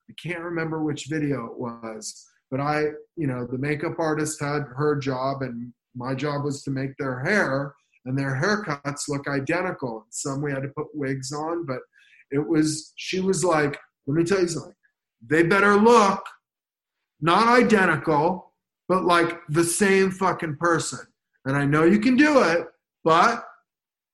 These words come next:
I know it's not easy. But if it's not exactly the same, I'm gonna know.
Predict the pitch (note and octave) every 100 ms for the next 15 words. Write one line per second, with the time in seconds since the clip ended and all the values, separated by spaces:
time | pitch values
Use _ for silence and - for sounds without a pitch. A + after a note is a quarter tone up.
0 | - D3 D3+ E3+ E3 E3+ F#3 F3 G3 F#3
1 | C#3+ - - _ _ _ C#3+ C#3 C#3 -
2 | D3+ D3 - F#3 A3 B3+ A#3+ A3 B3 B3
3 | B3+ A#3+ G#3+ G#3 C4+ C4 E3+ C3+ C#3 -
4 | D#3+ D#3+ F3+ F3+ F3+ F#3 C#3+